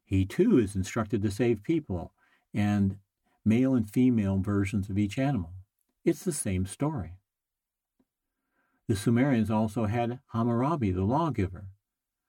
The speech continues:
and like Moses, he goes up the mountain. God gives him laws, the code for mankind,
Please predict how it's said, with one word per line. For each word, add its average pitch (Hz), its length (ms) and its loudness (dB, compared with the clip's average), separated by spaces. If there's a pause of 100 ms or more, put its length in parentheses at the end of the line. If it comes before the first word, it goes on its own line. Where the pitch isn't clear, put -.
(680)
and 107 120 4
like 110 240 0
Moses, 117 440 2
he 120 160 2
goes 127 280 2
up 127 200 -4
the 127 80 -2
mountain. 127 540 -2 (920)
God 110 340 2
gives 117 280 2
him 117 200 2
laws, 127 520 -2
the - 80 -8
code 123 400 2
for 123 80 -4
mankind, 123 840 0